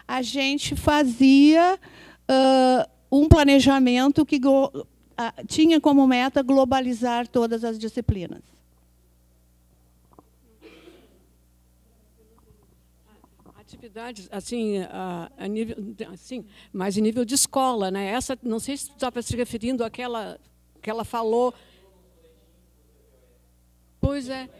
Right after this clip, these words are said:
Speaker 2: isso só, só em nível de escola, né? A nível, assim, de comunidade, não. Em nível de, em nível de escola,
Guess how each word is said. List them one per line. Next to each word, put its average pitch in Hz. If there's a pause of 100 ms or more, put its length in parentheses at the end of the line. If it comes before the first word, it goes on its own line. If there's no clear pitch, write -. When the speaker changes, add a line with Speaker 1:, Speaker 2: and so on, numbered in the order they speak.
(140)
Speaker 2:
isso 233
só, 302
só 269
em 320
nível 302
de 262
escola, 262
né? 185
A 247
nível, 220
assim, 247
de 214
comunidade, 240
não. 269
Em 185
nível 190
de, 185
em 214
nível 226
de 196
escola, 233